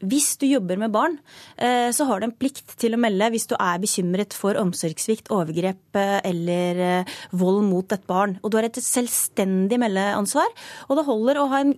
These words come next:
grunn, eh, til å tro. Du skal ikke vite det er barnevernstjenesten som skal finne ut av det. Og du har egentlig ingenting å tape.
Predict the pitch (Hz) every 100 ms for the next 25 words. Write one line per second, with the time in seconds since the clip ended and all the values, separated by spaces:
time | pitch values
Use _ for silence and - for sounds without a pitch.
0 | - 185 208 226 254 254 - - - 240
1 | - 202 220 214 196 226 - 175 185 226
2 | 190 190 196 196 165 156 - 180 196 190
3 | 196 - - 202 196 - 196 180 185 170
4 | 170 185 185 - - 220 294 240 269 -
5 | 220 285 - 254 214 254 285 240 -